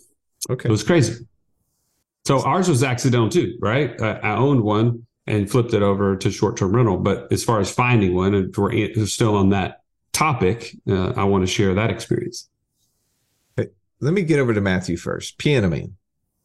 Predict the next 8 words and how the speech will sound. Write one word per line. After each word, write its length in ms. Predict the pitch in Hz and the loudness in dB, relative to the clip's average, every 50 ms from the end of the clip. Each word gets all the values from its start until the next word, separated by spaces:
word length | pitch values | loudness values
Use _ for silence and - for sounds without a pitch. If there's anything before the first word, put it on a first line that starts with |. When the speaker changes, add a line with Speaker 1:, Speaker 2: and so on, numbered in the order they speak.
| _ _ _ - | _ _ _ -2
Speaker 1:
was 220 | - 117 117 98 | 0 0 0 0
yours 240 | 104 123 131 135 127 | 0 0 0 0 -2
accidental, 840 | 117 - 110 113 120 - - 123 107 104 107 117 143 165 170 160 - - | -4 -4 -4 -6 -4 -2 -2 -2 0 0 0 0 0 -2 -2 -4 -4 -4
and 220 | - 117 117 110 107 | -2 0 0 2 2
did 180 | 110 101 104 | 0 0 0
you 100 | 113 113 | 0 -2
stay 220 | 113 - - 110 104 | 0 0 0 0 2
local? 440 | 104 95 65 - - - - - | 2 0 0 -2 -4 -10 -12 -14